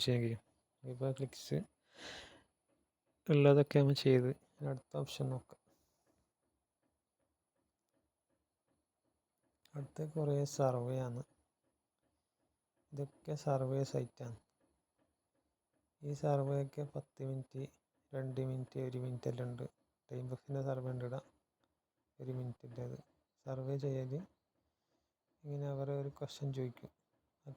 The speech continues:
ക്വസ്റ്റ്യൻ കണക്കായിട്ട് നമ്മൾ എന്താക്കണം, ഉത്തരം കൊടുക്കണം. അത് വായിച്ച് ശരിക്കുള്ള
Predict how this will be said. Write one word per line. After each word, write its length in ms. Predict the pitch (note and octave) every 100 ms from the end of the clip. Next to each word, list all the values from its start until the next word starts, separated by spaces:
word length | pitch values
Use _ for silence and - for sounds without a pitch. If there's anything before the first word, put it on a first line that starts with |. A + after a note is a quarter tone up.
| -
ക്വസ്റ്റ്യൻ 340 | C3+ - C#3+ C#3+
കണക്കായിട്ട് 420 | C3+ - C3+ C3
നമ്മൾ 180 | C#3 C3+
എന്താക്കണം, 560 | C3 C3 B2+ - C3 B2 _ _ _ _ _ _ _ _ _ _ _ _ _ _ _ _ -
ഉത്തരം 300 | D3 - C3+ C3+
കൊടുക്കണം. 340 | B2+ - B2+ - _ _ _ -
അത് 140 | C#3+ D3
വായിച്ച് 540 | C3+ C3+ - - D3+ D3+ _ _ _ _ _ _ _ _ _ -
ശരിക്കുള്ള 480 | C#3+ C3+ - D3